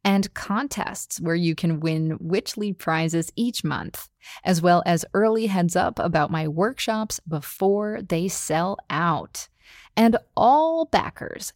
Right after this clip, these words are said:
get access to our exclusive digital coven, where I lead monthly online rituals and where you can connect to a community of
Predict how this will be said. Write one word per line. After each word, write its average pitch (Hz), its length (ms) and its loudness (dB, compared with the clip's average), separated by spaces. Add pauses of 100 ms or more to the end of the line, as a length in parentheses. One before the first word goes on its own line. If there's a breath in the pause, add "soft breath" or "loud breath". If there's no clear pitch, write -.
get 185 220 2
access 185 520 -4
to 180 220 -2
our 196 280 2
exclusive 196 1160 0 (180)
digital 185 520 2
coven, 170 760 -6 (320 soft breath)
where 185 240 4
I 185 120 2
lead 175 340 2
monthly 214 680 -2
online 160 560 0
rituals 220 800 0 (280 loud breath)
and 196 180 6
where 180 180 4
you 190 280 0
can 190 200 -2
connect 160 380 -2
to - 120 -4
a - 80 -10
community 170 640 -2
of - 160 -6